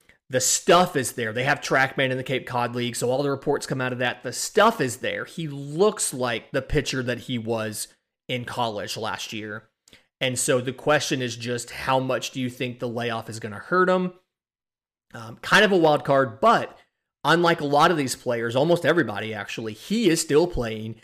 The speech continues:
and has a chance to push himself up the board. So can you imagine if he goes out there, um, in a week or so and throws up seven perfect innings against the best team in the Cape Cod League, what that's gonna do to his draft stock?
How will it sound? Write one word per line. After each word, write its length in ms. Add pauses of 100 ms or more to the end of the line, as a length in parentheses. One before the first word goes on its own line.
(180)
and 220
has 440
a 140
chance 400
to 80
push 260
himself 400
up 160
the 60
board. 340
So 120 (180)
can 100
you 100
imagine 360
if 80
he 100
goes 240
out 220
there, 320 (540)
um, 320 (100)
in 100
a 60
week 340
or 80
so 320
and 180
throws 380
up 320
seven 460
perfect 480
innings 340
against 320
the 80
best 300
team 160
in 80
the 40
Cape 200
Cod 260
League, 200
what 180
that's 180
gonna 160
do 220
to 60
his 160
draft 280
stock? 400